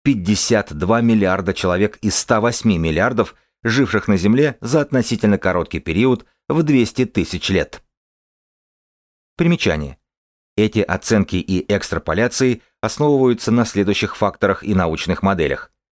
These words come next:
Происхождение и долголетие Homo sapiens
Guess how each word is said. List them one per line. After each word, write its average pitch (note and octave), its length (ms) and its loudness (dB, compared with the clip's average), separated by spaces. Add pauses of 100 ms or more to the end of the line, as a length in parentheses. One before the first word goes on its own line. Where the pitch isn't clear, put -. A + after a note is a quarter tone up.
(300)
Происхождение F2 840 0
и F2+ 160 -8
долголетие F2 720 0
Homo E2+ 340 -2
sapiens A2+ 560 0